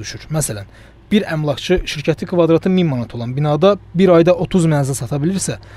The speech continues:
həmin zonada kvadratı min beş yüz manat olan binadan ayda maksimum üç-beş mənzil sata bilər. Yəni, satışlar avtomatik olaraq altı-on dəfə aşağı düşür. Bu da tikinti şirkətlərinin dövriyyə vəsaitlərini aşağı salır. Nəticədə tikinti templəri aşağı düşür və inşaatçılar iş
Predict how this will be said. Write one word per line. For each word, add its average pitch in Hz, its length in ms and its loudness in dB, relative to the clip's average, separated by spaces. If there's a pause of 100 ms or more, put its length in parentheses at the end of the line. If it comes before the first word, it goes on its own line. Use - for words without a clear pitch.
(200)
həmin 214 240 6
zonada 202 320 6
kvadratı 180 480 4
min 190 220 6
beş 160 160 2
yüz 139 100 -2
manat 135 220 -4
olan 123 240 -4
binadan 147 420 0
ayda 160 300 2
maksimum 185 480 0 (100)
üç-beş - 400 0
mənzil 117 240 -8
sata 113 240 -12
bilər. 107 240 -12 (320)
Yəni, 165 320 4
satışlar 196 480 2 (320)
avtomatik 170 480 0
olaraq 185 300 4
altı-on 165 580 2
dəfə - 160 2
aşağı 120 300 -4
düşür. - 300 -16
Bu 175 120 4
da 180 100 6 (300)
tikinti 180 400 0
şirkətlərinin 160 640 2
dövriyyə 165 460 6
vəsaitlərini 143 580 0
aşağı 120 240 -8
salır. 101 320 -14
Nəticədə 151 560 0 (320)
tikinti 196 320 0
templəri 185 400 4
aşağı 156 400 0
düşür 135 240 -6
və 170 160 0
inşaatçılar 180 640 2
iş - 240 -6